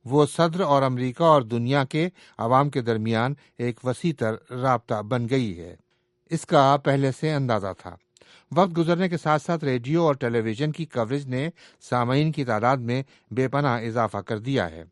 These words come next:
اب صدر اوباما سوشل میڈیا مثلاً فیس بک اور ٹویٹر سے رجوع کر رہے ہیں تاکہ سال کی اپنی سب سے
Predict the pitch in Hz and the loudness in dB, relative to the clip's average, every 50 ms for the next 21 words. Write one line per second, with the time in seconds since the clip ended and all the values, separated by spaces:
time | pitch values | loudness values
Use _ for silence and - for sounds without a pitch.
0 | _ _ _ _ _ _ - _ _ - 139 - - 196 190 175 156 165 160 147 | _ _ _ _ _ _ -20 _ _ -8 -8 -4 0 0 0 2 4 2 4 4
1 | 143 135 135 143 151 165 - - 160 143 - - 151 143 127 127 123 120 110 147 | 4 4 4 2 2 0 0 -2 -4 -4 -2 -2 -4 -2 -2 -4 -4 -4 -4 -4
2 | 165 160 147 135 - 143 131 120 - 120 117 113 104 104 131 160 160 - - - | -4 -2 -4 -6 -6 -6 -8 -6 -4 -6 -6 -6 -6 -4 -4 -6 -6 -6 -12 -20
3 | - - _ - 123 123 123 123 110 - - 123 117 - 170 165 - - 127 117 | -20 -16 _ 0 4 4 4 4 2 -2 -6 -6 -2 -2 -2 -2 -2 -2 -2 -2
4 | 113 113 - _ _ _ 117 120 113 120 117 - 123 113 107 117 120 131 147 165 | -2 -2 -6 _ _ _ -6 -4 -4 -4 -4 -2 -2 -2 0 0 0 0 0 0
5 | 175 160 - 151 131 123 - 123 107 104 107 - _ _ _ - - - 127 131 | 0 0 0 0 0 0 -2 -2 -4 -4 -4 -6 _ _ _ -10 -2 2 2 2
6 | 147 160 151 - 151 147 127 120 - - 123 113 - 131 117 - - - 147 117 | 2 2 0 -4 -4 -2 -4 -4 -4 -6 -6 -6 -6 -10 -12 -10 -6 -2 -2 -2